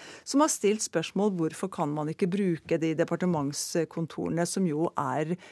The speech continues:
i full stand til å, og som brukes i dag, og som er moderne, fine kontorer.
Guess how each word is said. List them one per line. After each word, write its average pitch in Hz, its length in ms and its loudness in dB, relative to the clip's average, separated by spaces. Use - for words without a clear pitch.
i 233 160 4
full 165 320 0
stand - 400 0
til 156 200 -2
å, - 120 2
og 185 80 0
som 185 200 2
brukes 165 540 -2
i 175 100 0
dag, 311 200 6
og 269 120 2
som 240 180 4
er 160 160 4
moderne, 160 500 2
fine 135 640 -2
kontorer. - 560 -10